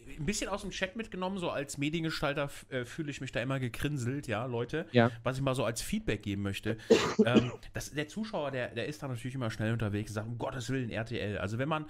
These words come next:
Speaker 1: wenn man
Speaker 2: Mhm.
Speaker 1: aus dem, wenn man aus dem Handwerk und aus der Szene kommt und, äh, erwähnen kann, dass man mit dem einen oder anderen, äh, großen Sender und vielleicht auch, äh, mit im Privatsektor den größeren und größten Sendern zusammengearbeitet hat, dann ist das immer was
Speaker 2: Mhm.
Speaker 1: Positives, ja. Ähm, das muss man schon sagen. Und, ähm,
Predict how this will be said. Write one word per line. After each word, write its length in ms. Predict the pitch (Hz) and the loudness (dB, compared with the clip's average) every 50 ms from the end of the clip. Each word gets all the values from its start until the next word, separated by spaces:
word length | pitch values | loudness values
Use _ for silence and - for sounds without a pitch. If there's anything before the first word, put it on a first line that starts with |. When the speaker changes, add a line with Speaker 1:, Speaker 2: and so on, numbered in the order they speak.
| - - - | -12 -10 -4
Speaker 1:
wenn 100 | - 139 | 0 4
man 80 | 190 196 | 4 4
Speaker 2:
Mhm. 40 | 165 | 4
Speaker 1:
aus 100 | - - | 2 0
dem, 180 | 180 156 - - | 0 -2 -2 -2
wenn 140 | 107 139 165 | -2 0 0
man 100 | 180 170 | 0 0
aus 60 | 160 | 0
dem 120 | 156 143 | 0 0
Handwerk 360 | 127 151 196 190 165 127 110 - | 2 2 2 2 0 0 0 -2
und 120 | 101 95 | -2 -2
aus 120 | 92 90 - | -2 -2 -2
der 100 | 104 95 | -6 -6
Szene 300 | - - 117 120 117 107 | -2 0 0 0 0 -2
kommt 360 | - 95 87 85 80 - - _ _ - | -2 -4 -4 -4 -6 -10 -16 _ _ -6
und, 340 | - 92 92 87 - - - | -4 -4 -4 -4 -6 -6 -6
äh, 140 | 87 87 - | -6 -6 -4
erwähnen 380 | - - 95 95 101 127 131 | -4 -4 -2 -2 -2 -2 -2
kann, 180 | - 107 98 95 | -2 -4 -4 -4
dass 140 | 98 - - | -6 -6 -4
man 120 | 104 95 | -4 -4
mit 120 | 95 95 - | -4 -2 -2
dem 100 | 95 87 | -2 -2
einen 180 | 67 95 113 | 0 0 0
oder 140 | 113 104 - | 0 -2 -2
anderen, 320 | 92 101 98 98 95 95 | -4 -4 -4 -6 -6 -6
äh, 180 | - - 95 95 | -2 -2 -4 -2
großen 440 | 95 107 139 233 277 - - 180 123 | 0 0 0 0 0 0 -2 -2 0
Sender 500 | 113 131 151 180 147 101 90 90 - - | 0 0 0 0 -2 -2 -2 -2 -4 -6
und 200 | 98 101 98 - | -6 -8 -8 -6
vielleicht 300 | - 107 104 123 - - | -2 -2 -2 0 0 -2
auch, 240 | - 104 104 - - | -2 -2 -4 -4 -6
äh, 80 | 104 | -4
mit 360 | 98 101 101 113 - - - | -2 0 0 0 0 -2 -6
im 180 | - - 110 110 | -6 -4 -2 -2
Privatsektor 840 | - - 107 98 101 104 123 131 - - 110 110 - - 113 107 110 - - - - - - - | 0 0 0 -2 0 -2 -2 -2 -4 -6 -6 -6 -2 -2 -2 -2 -2 -6 -14 -16 -16 -16 -10 -4
den 120 | - 110 104 | -2 -2 -2
größeren 500 | - 120 170 240 254 - 170 127 117 104 | 0 0 0 0 0 -2 -4 -2 -2 -2
und 140 | 104 98 92 | -2 -2 0
größten 420 | 101 135 202 247 - - - 120 | 0 0 0 0 -2 -4 -4 -2
Sendern 460 | 104 107 101 104 101 95 101 95 - | -2 0 0 0 -2 -2 -4 -4 -6
zusammengearbeitet 800 | - 110 101 104 110 165 160 - 82 69 80 85 92 95 92 98 | -6 -4 0 0 0 0 0 -2 -2 -2 -2 -2 -2 -4 -4 -4
hat, 120 | 95 - | -6 -8
dann 60 | 107 | -8
ist 240 | - - - - - | -10 -10 -10 -8 -6
das 100 | 110 101 | -6 -6
immer 200 | - 117 117 101 | -4 -4 -4 -2
was 120 | 98 90 107 | 0 4 6
Speaker 2:
Mhm. 120 | 107 104 | 6 6
Speaker 1:
Positives, 540 | 107 131 101 - - - 73 - - - - | 6 6 2 0 -4 -12 -12 -14 -16 -18 -14
ja. 180 | 71 69 98 - - - - - - - - - - | -10 -10 -8 -8 -10 -16 -16 -18 -18 -16 -16 -12 -6
Ähm, 420 | - 90 90 87 87 90 90 87 87 - | -4 -4 -2 -2 -4 -4 -6 -8 -6 -8
das 180 | 92 - - | -8 -6 -4
muss 100 | 127 110 - | -4 -2 -2
man 120 | 101 90 | -2 -4
schon 180 | - 98 104 101 | -4 -6 -6 -4
sagen. 400 | 98 95 104 107 92 73 67 64 | -2 -2 -2 -2 -4 -6 -10 -12
Und, 300 | - 80 80 80 - - | -12 -12 -12 -12 -10 -8
ähm, 320 | 87 82 82 78 80 80 | -6 -6 -6 -6 -8 -8